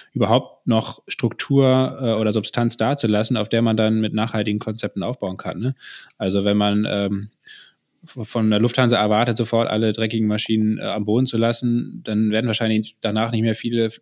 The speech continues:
Flugzeuge fliegen. Und bis Airbus, äh, welche niegelnagelneuen, äh, Flieger da, dahingestellt hat oder nachhaltiges Kerosin produziert wird, ähm, ist die Lufthansa pleite, auch wenn der Staat,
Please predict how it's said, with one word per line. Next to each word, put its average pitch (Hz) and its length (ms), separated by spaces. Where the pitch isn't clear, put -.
Flugzeuge 110 420
fliegen. 131 340
Und 107 120
bis - 140
Airbus, 117 480
äh, 120 140
welche 117 220
niegelnagelneuen, 113 920
äh, - 160
Flieger 113 280
da, 110 220
dahingestellt 110 600
hat 110 160
oder 104 180
nachhaltiges 110 500
Kerosin 113 400
produziert 104 460
wird, 120 220
ähm, 107 220
ist 110 160
die 110 60
Lufthansa 110 460
pleite, 110 400
auch 107 100
wenn 107 100
der 107 60
Staat, 117 360